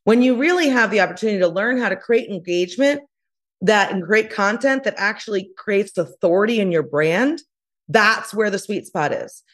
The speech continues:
So your brand is consistency. Okay. Well, that's part of your brand, obviously, being consistent, remaining consistent.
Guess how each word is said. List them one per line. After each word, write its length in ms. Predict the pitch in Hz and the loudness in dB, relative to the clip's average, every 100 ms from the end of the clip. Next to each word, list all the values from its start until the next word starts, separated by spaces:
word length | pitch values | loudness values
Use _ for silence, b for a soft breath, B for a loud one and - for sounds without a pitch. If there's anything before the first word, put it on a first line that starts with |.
| b b | b b
So 300 | 233 208 190 | 2 2 2
your 320 | 226 285 - | 2 2 -2
brand 460 | 196 185 190 220 202 | -4 -2 -4 -4 -6
is 180 | 190 - | -8 -6
consistency. 1120 | 185 180 - 240 233 165 156 139 156 226 - _ _ 165 | -10 -4 -2 -2 -2 -10 -10 -8 -8 -8 -14 _ _ -4
Okay. 320 | 170 185 185 | -2 0 0
Well, 140 | 180 | 0
that's 220 | 185 190 | 0 0
part 200 | - 196 | 0 0
of 80 | 170 | 0
your 120 | 160 | -4
brand, 380 | 143 139 262 226 | -4 -4 -4 -4
obviously, 440 | - 156 160 - 175 | -2 -2 -2 -2 -2
being 220 | 165 156 | -2 -2
consistent, 540 | 151 - 160 - 175 | -6 -2 -2 0 -2
remaining 300 | 160 160 156 | 0 0 -2
consistent. 600 | 156 147 - 147 147 180 | -4 -6 -4 -2 0 -2